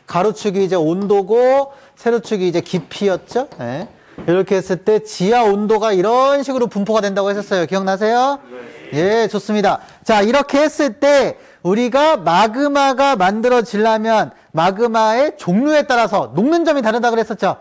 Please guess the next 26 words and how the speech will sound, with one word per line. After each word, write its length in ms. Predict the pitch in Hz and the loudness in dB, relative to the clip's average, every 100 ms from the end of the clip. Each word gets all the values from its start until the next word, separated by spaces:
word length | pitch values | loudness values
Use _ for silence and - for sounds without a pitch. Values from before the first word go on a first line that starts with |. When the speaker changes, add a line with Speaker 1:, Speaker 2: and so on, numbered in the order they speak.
| _ - | _ -20
Speaker 2:
네. 80 | - | -12
Speaker 1:
그래서 240 | 123 175 185 | -4 -2 0
이제 220 | 170 175 | 0 0
먼저 400 | 151 165 180 156 - - | -2 0 0 -2 -6 -12
멘트, 500 | - 190 277 269 190 | 0 0 0 0 0
즉 240 | - 226 - - _ | 0 -2 -2 -10 _
현무암지 840 | - - 359 359 370 359 339 285 294 | -18 -2 0 0 2 2 2 0 -2
마그마의 640 | 233 220 226 247 247 247 | 0 0 0 -2 0 0
녹는 400 | 208 190 220 233 | 0 0 0 0
점 160 | 220 208 | 0 0
온도를 320 | 185 180 202 | 0 0 0
보니까 320 | 196 190 - | 0 -4 -6
대략 360 | 220 156 175 - | -4 -2 -4 -2
한 100 | 165 | -6
이런 220 | 135 214 | -2 -2
형태로 280 | 277 277 277 | -2 -2 -2
나온더라, 380 | 196 165 165 156 | 0 0 -2 -2
이거, 240 | 127 143 - | -2 -6 -6
이랬어요. 680 | 139 147 151 139 120 170 320 - _ 135 | -6 -4 -2 -4 -2 -2 -4 -8 _ -8
음. 120 | 113 - - - | -8 -12 -8 -2
그래서 160 | 233 | -2
기본적으로는 840 | - - 220 339 330 320 285 285 262 | -2 -2 0 0 0 0 0 0 0
여러분들 500 | 220 240 269 440 - _ _ _ 139 | 0 -2 -2 -4 -6 _ _ _ -4
얘네들이 400 | 170 190 185 - | -2 0 -2 -2
마그마 380 | 139 147 190 190 | -4 -2 -2 -2
상태가 460 | 180 165 175 269 | -2 -4 -4 -4